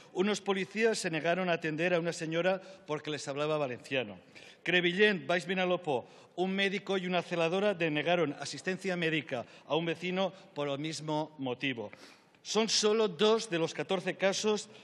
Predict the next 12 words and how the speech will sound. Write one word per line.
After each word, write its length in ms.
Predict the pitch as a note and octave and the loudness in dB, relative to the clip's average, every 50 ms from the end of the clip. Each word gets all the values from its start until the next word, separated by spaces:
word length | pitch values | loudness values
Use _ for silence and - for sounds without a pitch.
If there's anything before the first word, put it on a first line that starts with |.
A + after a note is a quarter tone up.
| - - | -12 -8
denunciados 720 | D#3 D#3+ D#3 D#3 C#3+ - F3 F#3 F#3+ F#3+ F3+ E3+ - - - D3+ | -6 -4 -4 -4 -6 -2 0 0 0 2 0 -2 -4 -6 -8 -8
en 100 | D3 C#3 | -6 -6
dos 220 | D3 C#3 D#3+ E3 | -6 -6 -4 -2
mil 180 | F#3+ G#3 G3 - | -2 -2 -2 0
catorce 640 | - E3+ D#3+ - G3 F#3+ F3+ - - G#3+ G#3 F3+ - - - - - - | 0 0 0 0 0 -2 -2 0 0 2 2 0 -2 -6 -20 -20 -20 -8
por, 240 | - D#3+ D#3+ D3 C#3 | -4 -2 -2 -2 -4
por 260 | - - - E3 E3 | -6 -4 -2 0 0
la 140 | D#3+ D#3+ D3+ | 2 2 2
Plataforma 720 | D3+ D3+ D3 D3+ C#3+ - - G3 G3 G3 G3+ G3 G3 F#3 - - - - | 0 0 0 -2 -2 0 0 0 0 0 0 -2 -2 -4 -8 -14 -8 -4
dels 220 | C#3 C#3 C3+ - - | -2 -2 -2 -2 0
Drets 320 | D#3 F3 F#3 - - D#3 - | 0 2 2 0 -2 -6 -8
Lin-, 360 | D#3 D3 C#3+ C#3 B2+ C3 D#3 | -6 -4 -4 -4 -4 -6 -8